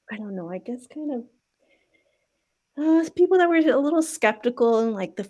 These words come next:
food is not the same as it was when it was Jalisco's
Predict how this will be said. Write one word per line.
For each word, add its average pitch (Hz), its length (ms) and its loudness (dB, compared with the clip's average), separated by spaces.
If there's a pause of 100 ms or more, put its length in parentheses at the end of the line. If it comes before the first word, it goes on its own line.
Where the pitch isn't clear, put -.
food 247 360 -2
is 196 140 -6
not 180 260 -6
the 170 80 -8
same 233 440 0
as 214 180 -4
it 220 120 -2
was 214 600 0
when 190 200 -6
it 185 140 -6
was 180 260 -2
Jalisco's 214 1080 -2